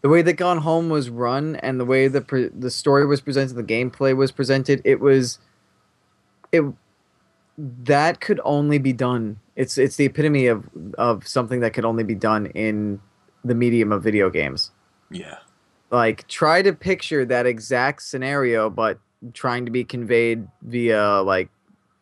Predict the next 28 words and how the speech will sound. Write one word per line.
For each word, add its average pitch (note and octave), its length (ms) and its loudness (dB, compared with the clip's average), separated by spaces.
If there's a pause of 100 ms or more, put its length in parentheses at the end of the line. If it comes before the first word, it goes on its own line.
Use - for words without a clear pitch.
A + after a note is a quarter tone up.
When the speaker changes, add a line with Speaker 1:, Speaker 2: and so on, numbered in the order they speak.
Speaker 1:
book B2 420 0
or G2+ 640 2 (180)
television A#2 640 -2
or G2+ 80 -4
movie. G#2+ 440 0 (580)
Like, - 400 -4
for - 120 -2
a C3 40 0
television E3+ 400 2
or D3+ 60 0
movie, D#3 240 2
there's C3 240 -2
no D3 340 2
way D3 200 4
that B2 220 0
would A#2 160 -4
work B2 240 -2
out B2 240 0
and A#2 120 -8
be A#2+ 140 -2
as A#2 120 -4
compelling. A2+ 680 -6 (440)
The C#3 80 0
only D#3+ 140 2
way E3 120 6
it D#3 80 4
would C#3+ 120 -2
work E3 360 2